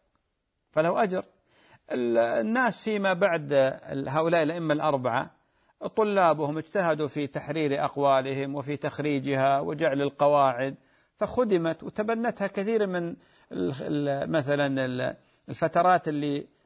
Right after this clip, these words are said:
فيها الخلافات الإسلامية في الدولة الأموية، الخلافة الأموية والعباسية، فقويت هذه المذاهب. لكن ما أحد من،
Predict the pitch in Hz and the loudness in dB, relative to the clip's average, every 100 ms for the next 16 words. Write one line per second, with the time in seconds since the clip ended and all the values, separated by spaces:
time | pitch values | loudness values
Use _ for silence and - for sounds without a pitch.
0 | _ - 180 156 - 151 147 160 143 143 | _ -4 -2 -2 -2 -2 0 0 0 -6
1 | - 139 139 143 139 131 120 135 135 139 | -6 -2 0 2 2 2 0 -4 0 2
2 | 131 131 135 135 131 135 135 131 131 - | 4 2 0 -6 -2 0 0 -2 -4 -2
3 | 139 135 123 135 131 135 131 131 131 123 | 2 2 0 -4 -2 0 0 0 0 -2
4 | 123 127 131 - 143 151 - - _ _ | -2 0 -2 0 -4 -4 -6 -20 _ _
5 | - 214 - 262 262 196 - 147 139 131 | -2 -2 2 2 4 0 2 0 2 -2
6 | 123 123 113 - - _ _ _ - 127 | -2 0 -2 -2 -12 _ _ _ -6 -4
7 | 127 139 170 277 214 220 180 160 | -2 -4 0 0 0 0 0 -2